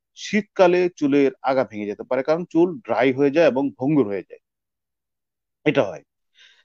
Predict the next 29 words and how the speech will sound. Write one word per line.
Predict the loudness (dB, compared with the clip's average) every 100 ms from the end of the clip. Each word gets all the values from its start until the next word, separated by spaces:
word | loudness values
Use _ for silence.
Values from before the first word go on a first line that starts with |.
| _
তারপরে | 4 4 4 4
যেটা | 4 0
হচ্ছে | -2 -2 -2
যে | 0 -2 -6 _
যারা | 0 4 4 4
হেয়ার | 0 0 4 4 4
ড্রায়ার | 0 2 4 4 2
ইউজ | -2 -10
করেন, | -14 -14 -16 _ _ _ _ _ _ _
যারা | -2 2 2 0 _
হেয়ার | 2 2 2
ড্রায়ার | -2 0 0
ইউজ | -2 -6
করেন | -6 -6
তাদের | 0 4 4 2
কি | -8
হয়? | -12 -14 _ _ _ _ _ _ _ _ _ _ _
যে | 2 4 2 2
হেয়ার | 4 4 4
ড্রায়ার | 4 6 4
কি | 0 -10
করে? | -8 -8 -12 _ _ _
আমাদের | 0 2 2 -2 2
চুল | 2 2
থেকে | -2 -4 -4
প্রচুর | -4 _ 2 2 2 0 2
পানি | 2 2 0
শুষে | -6 -14 -16
নেয় | -18